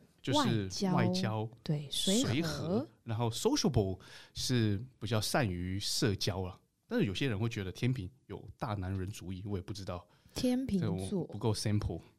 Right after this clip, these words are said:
Speaker 2: 哦，还没有遇过天秤座的对象欸。
Speaker 1: 啊，对啊，我们那个认识的人太少了。<laughs> 那天蝎座呢？Scorpio，passionate, resourceful,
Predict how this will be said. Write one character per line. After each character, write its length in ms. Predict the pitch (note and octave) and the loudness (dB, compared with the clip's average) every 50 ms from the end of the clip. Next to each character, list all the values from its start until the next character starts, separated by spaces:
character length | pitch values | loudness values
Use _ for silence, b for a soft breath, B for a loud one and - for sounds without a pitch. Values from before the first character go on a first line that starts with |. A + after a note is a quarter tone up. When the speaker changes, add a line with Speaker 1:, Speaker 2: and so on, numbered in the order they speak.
| _ _ _ | _ _ _
Speaker 2:
哦， 720 | - F3+ F#3 F#3 F#3+ G3 F#3+ F#3+ F#3 F3+ F3 E3+ D#3+ D#3 D3+ - | 0 4 6 8 8 8 8 8 8 6 4 4 2 0 -4 -4
还 140 | - F3+ G3 | -2 2 4
没 100 | G#3 A#3 | 4 4
有 160 | B3+ A#3 F3+ - | 4 2 2 2
遇 100 | - G#3 | 2 2
过 220 | G3+ G#3 - G#3 G3 | 2 4 2 2 2
天 320 | - - F#3+ F#3 F#3+ G3 | 2 2 2 2 2 2
秤 240 | - - D3+ D3+ D#3 | 0 -2 -4 -4 -2
座 240 | - - E3 C3+ A#2 | -2 0 0 0 -2
的 320 | - F#2 - - - - - | -4 -6 -6 -8 -8 -6 0
对 160 | - F3+ D3+ C#3+ | 2 2 4 4
象 280 | - - - D#3 A#2 - | 2 2 0 0 0 -2
欸。 160 | - - - - - | -4 -6 -6 -6 -6
Speaker 1:
啊， 180 | A#2+ G2 F#2+ F#2+ | -6 -6 -6 -2
对 140 | - G#2+ F#2+ | -2 -2 -2
啊， 100 | F2+ F2+ | -2 -2
我 80 | G2 | -2
们 240 | G2 F#2+ G2+ A2+ A#2 - | 0 2 2 2 2 2
那 120 | A#2+ B2+ | 0 0
个 380 | A#2 G2+ F#2 F#2 F2+ F2 E2+ F2 - - - - - - | 0 0 0 -2 -4 -6 -8 -8 -12 -14 -16 -14 -8 -2
认 160 | C#3 B2+ A#2 | 2 2 2
识 140 | A2+ - A2+ | 4 4 2
的 60 | F#2+ | 2
人 160 | F2 E2 E2 | 0 -2 -4
太 160 | F2 - - | -4 -4 -2
少 220 | G2+ - - - - - | -2 -2 -4 -6 -8 -10
了。 120 | - - - - - - C#4+ - - D4+ B3 - C#4 | -8 -6 -6 -4 -2 0 2 4 4 2 2 2 0
<laughs> 560 | C#4+ - - - A3 - - - G#3+ - - | 2 2 4 2 2 0 -2 -6 -8 -6 0
那 140 | - D3+ C#3 C3 - | 2 2 2 2 2
天 180 | - - B3 B3+ | 6 8 8 8
蝎 160 | - B3+ A#3 | 8 6 4
座 200 | - B3 G#3 F3 | 4 4 4 4
呢？ 180 | D#3+ D3+ D#3 D3+ - - | 4 4 2 -2 -4 -4
Scorpio，passionate, 2000 | - - - - - G3 G#3+ A3 - E3 E3 C#3 A2+ G2+ D#2 D#2 - - - _ _ _ _ _ _ _ _ _ - - - - A#3+ B3 - - F#3 C3+ A2 G2 F2+ - - _ _ _ _ _ _ | -4 -4 -2 -2 -2 0 4 6 6 6 6 4 2 0 -2 -6 -10 -12 -18 _ _ _ _ _ _ _ _ _ 0 0 2 0 0 2 2 4 4 4 2 0 -2 -6 -14 _ _ _ _ _ _
resourceful, 840 | - A2 A2+ G#2 G#2 G2+ A2+ C3+ C#3+ - - - - - E2+ - | 0 2 2 2 2 2 2 2 2 0 -2 -2 -4 -6 -8 -8